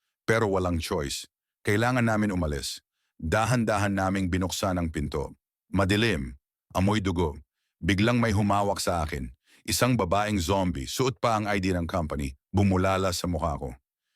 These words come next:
Sinipa ko siya at tumakbo kami papunta sa fire exit. Sa hagdan may dalawa pang naghihintay. Si Paolo ang sumalo.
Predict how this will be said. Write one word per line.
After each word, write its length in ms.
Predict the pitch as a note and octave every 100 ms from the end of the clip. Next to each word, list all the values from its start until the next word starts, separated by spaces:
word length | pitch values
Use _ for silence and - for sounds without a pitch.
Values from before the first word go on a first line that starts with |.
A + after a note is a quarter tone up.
| _ _
Sinipa 480 | - B2 D3 C#3 G2
ko 80 |
siya 320 | F#2 G2+ F#2+ -
at 160 | F#2
tumakbo 400 | F#2+ E2+ E2+ F#2+
kami 340 | G2 B2 B2+ E2 -
papunta 340 | F2 E2+ E2
sa 140 | E2+ E2+
fire 240 | E2+ D#2+
exit. 340 | D#2 - C#2 B1 _ _ _ _
Sa 240 | - - F#2+
hagdan 420 | A2 F#2 G#2 G#2
may 140 | G2
dalawa 400 | F2+ F2+ E2+ E2
pang 160 | F#2 F2+
naghihintay. 800 | E2 D2+ E2+ D#2 C#2+ C2+ C2 C2 _ _ _ -
Si 160 | -
Paolo 400 | G2+ A2+ A#2+ A#2+
ang 100 | A2
sumalo. 540 | F#2 G2+ E2+ E2 C#2+